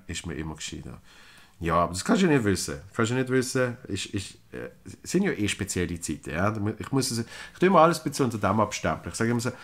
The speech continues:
es ist ja eh speziell. Man kann ja auch Corona allem die Schuld geben,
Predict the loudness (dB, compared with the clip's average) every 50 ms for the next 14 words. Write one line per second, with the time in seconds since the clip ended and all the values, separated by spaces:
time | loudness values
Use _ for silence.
0 | -12 -2 2 4 4 4 4 4 4 4 2 0 -4 -4 -2 -2 -2 -2 -4 -6
1 | -12 -18 -20 -20 -20 -20 -20 -20 -20 -14 _ -4 0 2 4 4 4 4 4 2
2 | 0 -2 -6 -2 2 2 4 6 6 6 6 6 4 4 2 0 -4 -10 -20 _
3 | _ _ 2 4 6 6 6 4 0 0 0 0 0 0 -2 -6 -6 -6 -6